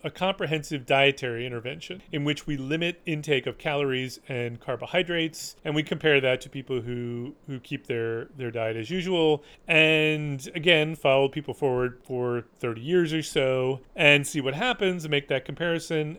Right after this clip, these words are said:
And then the third one is, uh, the third investigator has an invention where she does both the exercise program, though less intense than the first one, and a dietary intervention, again, less comprehensive than the first one. And again,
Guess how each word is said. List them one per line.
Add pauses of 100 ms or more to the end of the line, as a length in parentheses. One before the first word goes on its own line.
And
then
the
third
one
is,
uh,
the
third
investigator
has
an
invention
where (120)
she
does
both
the
exercise
program,
though (140)
less
intense
than
the
first
one,
and
a
dietary
intervention, (240)
again,
less (120)
comprehensive
than
the
first
one. (240)
And
again,